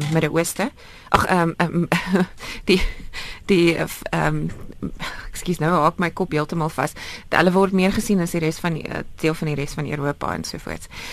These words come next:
Ehm, maar as ons kyk na Sub-Sahara Afrika, eh, is dit interessant, dis nie die groot sterk ekonomieë tradisioneel, die,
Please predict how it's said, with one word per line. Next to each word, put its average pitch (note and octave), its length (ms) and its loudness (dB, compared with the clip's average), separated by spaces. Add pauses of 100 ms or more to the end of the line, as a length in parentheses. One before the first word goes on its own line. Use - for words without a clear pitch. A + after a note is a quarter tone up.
(180)
Ehm, F3+ 420 6 (220)
maar F#3 360 6
as G3+ 140 0
ons G#3+ 140 0
kyk A#3 160 4
na A3+ 120 8
Sub-Sahara G3 580 6 (140)
Afrika, E3+ 420 0 (640)
eh, - 160 0
is G#3 80 4
dit A#3+ 160 2
interessant, B3+ 440 4
dis B3 140 4
nie B3 160 8
die G#4 140 6
groot - 680 2 (400)
sterk C4 380 4
ekonomieë G3 640 6
tradisioneel, F#3 800 4
die, F3 340 2